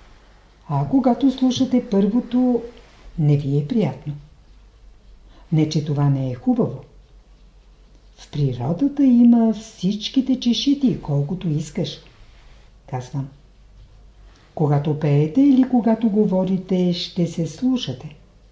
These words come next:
Като почнете да се упражнявате в пеене, най-първо задържайте гласа си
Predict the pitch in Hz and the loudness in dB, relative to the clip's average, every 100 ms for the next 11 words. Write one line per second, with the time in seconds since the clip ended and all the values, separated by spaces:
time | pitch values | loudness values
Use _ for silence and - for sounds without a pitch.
0 | - - - - - _ _ _ _ - | -20 -20 -20 -20 -20 _ _ _ _ -20
1 | - - 156 147 156 147 160 156 147 156 | -8 -4 -2 0 0 0 0 0 0 -2
2 | 165 151 156 151 147 147 147 147 151 147 | -2 -2 0 0 2 2 0 -2 -2 -4
3 | - 151 147 151 147 147 143 139 139 208 | -6 -2 0 0 0 2 2 2 0 -2
4 | - 254 254 262 240 208 135 170 175 - | 0 -2 0 -2 0 0 -2 -2 -4 -2
5 | 214 214 208 170 190 165 - 160 - 165 | -4 -2 -4 -4 -4 -6 -6 -8 -6 -6